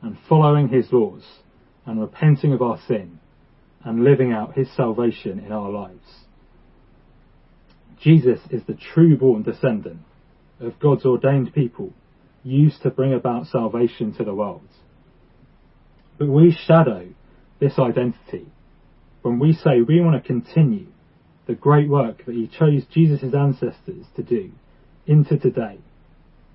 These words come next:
showing others through every action that we do that we are part of the very same family. Through that, we are able to claim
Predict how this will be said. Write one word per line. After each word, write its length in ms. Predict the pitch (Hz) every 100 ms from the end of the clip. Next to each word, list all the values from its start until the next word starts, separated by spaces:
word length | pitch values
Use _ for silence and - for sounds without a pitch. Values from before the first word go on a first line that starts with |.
| _ _ -
showing 320 | 165 151 143
others 340 | 131 131 - - - _ _ _ _ _
through 160 | 123 139
every 340 | 151 147 143
action 320 | 143 147 135
that 80 | 117
we 140 | 110 104
do 280 | 107 90 - _ _ _ _ _ _ _ _ -
that 120 | 107
we 140 | 135
are 140 | 147 127
part 340 | - 127 104
of 80 | 92
the 100 | 101
very 500 | 92 123 117 110 - -
same 320 | 110 101 87
family. 380 | 104 98 90 85 _ _ _ _ _ _ _ _ _ _ _ _ _ _ _ _ _ _ _ _ - -
Through 240 | 147 160 147
that, 180 | 82 - _ _ _ -
we 180 | 139 151
are 220 | 143 139
able 300 | 135 113 104
to 120 | -
claim 400 | - 127 104 92